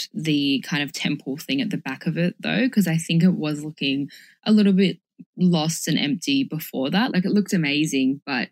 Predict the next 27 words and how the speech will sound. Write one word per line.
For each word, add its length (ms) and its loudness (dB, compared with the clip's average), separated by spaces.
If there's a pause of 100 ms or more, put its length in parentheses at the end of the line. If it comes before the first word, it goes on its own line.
it 180 -2
sort 360 2
of 160 2
could 260 0
have 180 -2
been 260 0
a-, 280 -4
anywhere. 360 2
And 80 4
I 40 4
think 200 -4
by 60 -2
adding 260 -4
that 140 -6
temple, 220 -4
it 80 -4 (100)
really 280 -2
placed 400 -6
them 100 -2
in 180 0
Wakanda. 460 -6 (480)
Lastly, 360 2
we 100 2
had 280 0
Scott 480 -6
and 160 8
Owen, 420 6